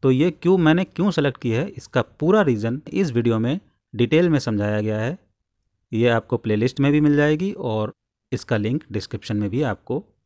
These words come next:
मिल जाएगा। इसे आप देखेंगे तो खुद ही समझ जाएंगे कि मैंने फ़ोर पावर की क्यू क्यों यूज़ की है। ये वाला जो गोल्डन शॉट है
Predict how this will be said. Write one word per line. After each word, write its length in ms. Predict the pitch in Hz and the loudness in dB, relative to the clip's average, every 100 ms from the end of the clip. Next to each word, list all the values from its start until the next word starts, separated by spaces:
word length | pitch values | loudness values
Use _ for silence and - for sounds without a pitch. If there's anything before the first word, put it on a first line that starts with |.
| _ - | _ -6
मिल 180 | 110 101 | -4 -4
जाएगा। 400 | 95 95 98 104 _ _ _ _ _ _ _ _ _ _ | -6 -8 -12 -16 _ _ _ _ _ _ _ _ _ _
इसे 180 | - 127 | -6 2
आप 140 | 135 131 | 4 4
देखेंगे 400 | 123 123 143 131 | 2 2 0 0
तो 220 | - 135 127 - | -2 -2 -2 -2
खुद 180 | 131 120 | -2 0
ही 140 | 151 | 0
समझ 220 | 151 117 | 0 -2
जाएंगे 340 | 107 110 113 143 | 0 -2 0 -2
कि 100 | 151 | 0
मैंने 240 | 120 117 | 0 -2
फ़ोर 240 | 135 123 127 | -2 0 0
पावर 280 | 110 101 104 | 0 -2 -4
की 200 | - 123 190 _ _ _ _ _ - | -6 -8 -10 _ _ _ _ _ 0
क्यू 200 | 131 196 - _ _ _ - | 2 0 -6 _ _ _ 0
क्यों 180 | 135 131 | 2 2
यूज़ 260 | 107 101 | 0 -4
की 140 | - 101 | -6 -6
है। 220 | 98 98 - _ _ _ _ _ _ _ - - _ _ - | -6 -10 -14 _ _ _ _ _ _ _ -20 -20 _ _ -8
ये 220 | 131 175 | 0 2
वाला 180 | 202 208 | 2 2
जो 180 | 202 202 | 2 0
गोल्डन 280 | 151 160 175 | 0 -2 -2
शॉट 260 | 165 151 | -2 -4
है 300 | 147 175 190 | -2 -2 -4